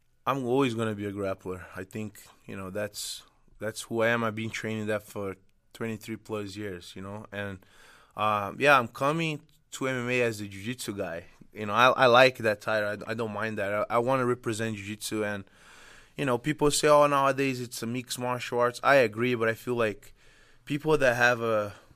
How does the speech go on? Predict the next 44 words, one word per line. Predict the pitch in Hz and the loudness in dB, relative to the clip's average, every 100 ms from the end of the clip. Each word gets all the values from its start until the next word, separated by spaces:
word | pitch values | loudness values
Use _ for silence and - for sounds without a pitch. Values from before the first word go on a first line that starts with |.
| _ - | _ -14
a | 98 107 | -10 -8
deep | 104 139 | -6 -6
foundation | - 127 113 107 117 139 123 | 0 0 2 0 -2 -4 -4
in | 113 | -4
a | |
modality, | 110 104 104 113 110 | -4 -2 2 2 0
they're | 107 | -6
still | - - 123 | -6 -8 -8
the | 107 | -8
most | 104 104 | -8 -8
successful | - 98 - 98 98 - | -10 -10 -6 -6 -6 -12
in | 98 | -10
that | 92 92 | -10 -10
sport, | - 101 92 - _ _ | -12 -8 -8 -8 _ _
I | 98 | -8
believe. | 95 101 101 95 | -6 -6 -6 -8
And | 98 98 | -8 -10
I | 104 | -10
feel | - 117 | -6 -2
like | 113 101 - - - _ - | 0 -2 -8 -20 -20 _ 2
that's, | 131 135 - - _ | 4 4 -2 -16 _
you | 135 | -2
know, | 120 113 | 0 2
that's | 123 127 - | 2 2 0
always | 135 127 | -2 -2
gonna | 123 120 | -4 -6
be | 113 | -6
my | 113 107 107 104 | -6 -6 -8 -10
strongest | - - 110 104 - | -8 -6 -6 -6 -6
weapon | 104 104 - 98 95 - | -2 -2 -4 -12 -14 -14
into | 107 101 - | -10 -10 -8
M | 101 | -8
M | 101 98 | -8 -6
A. | 101 104 - | -8 -8 -6
And | 110 113 | -2 -2
I | |
feel | 110 - | -2 -2
like | 117 110 - | -2 -2 -2
also | 127 135 123 | -2 0 0
that's | 117 113 - | 0 0 -2
what | 113 - | -4 -4
differs | 107 - - 117 113 | -12 -6 0 2 0
me | 113 113 | -4 -8
from | - 107 | -6 -6